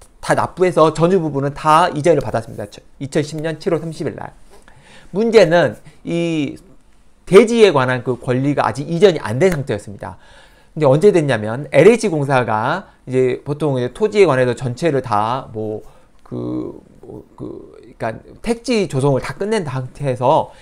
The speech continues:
이천십이 년 팔월 삼십 일 날 대지에 관한 소유권 보존 등기를 해줍니다. 그리고 나서 이천십이 년 십이월 삼십 일 날, 그러니까 두 달 뒤에 다림과 슬기솔에 대해서는 이전 등기를 해줍니다. 근데 예원을 이전 등기 안 해줬죠.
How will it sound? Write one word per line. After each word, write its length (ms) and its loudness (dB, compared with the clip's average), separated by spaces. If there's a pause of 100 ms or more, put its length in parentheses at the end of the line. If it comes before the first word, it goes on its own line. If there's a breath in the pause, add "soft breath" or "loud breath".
(220 loud breath)
이천십이 720 -2
년 220 -4
팔월 280 2
삼십 380 -4
일 240 -2
날 260 -2
대지에 540 0
관한 220 -2
소유권 380 -4
보존 280 2
등기를 320 -4 (100)
해줍니다. 500 -8 (440 loud breath)
그리고 300 2
나서 480 2 (240 soft breath)
이천십이 580 0
년 160 0
십이월 580 0
삼십 300 -2
일 80 4
날, 140 -4
그러니까 120 -6
두 140 -8
달 160 6
뒤에 240 -6 (840 soft breath)
다림과 600 6
슬기솔에 880 0
대해서는 520 0
이전 240 4
등기를 260 -2
해줍니다. 440 -6 (720 soft breath)
근데 260 2
예원을 420 8
이전 180 2
등기 100 0
안 160 2
해줬죠. 400 -4